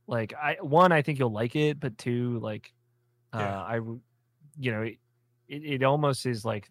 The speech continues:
Speaker 1: the progenitor of a lot of the things that we like in
Speaker 2: Yes.
Speaker 1: video games. So
Speaker 2: Yeah. And I'm, and I'm excited to see that progenitor, like, make its big splash again. Um,
Speaker 1: Yeah.
Speaker 2: in a good way, 'cause it, this game does look really solid from what I've seen.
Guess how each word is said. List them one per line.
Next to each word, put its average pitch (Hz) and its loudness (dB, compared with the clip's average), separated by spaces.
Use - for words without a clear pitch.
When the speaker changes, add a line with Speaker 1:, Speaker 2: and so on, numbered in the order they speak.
Speaker 1:
the - -20
progenitor 113 -2
of 104 -6
a 104 -2
lot 101 -2
of 98 -10
the 101 -10
things 101 -10
that 104 -10
we 107 -8
like 101 -8
in - -
Speaker 2:
Yes. 107 -4
Speaker 1:
video 104 -4
games. 101 -8
So - -4
Speaker 2:
Yeah. 92 -8
And 151 -8
I'm, 139 -6
and 143 -6
I'm 135 -8
excited 135 -4
to 127 -8
see 135 -8
that 123 -8
progenitor, 120 -12
like, 113 -18
make 123 -12
its 127 -16
big 123 -12
splash 120 -10
again. 113 -14
Um, 113 -14
Speaker 1:
Yeah. 123 0
Speaker 2:
in 156 -2
a 139 -6
good 143 -6
way, 131 -8
'cause 131 -10
it, 131 -10
this 139 -8
game 131 -10
does 120 -14
look 113 -18
really 113 -16
solid 113 -16
from 139 -18
what 113 -20
I've - -20
seen. - -20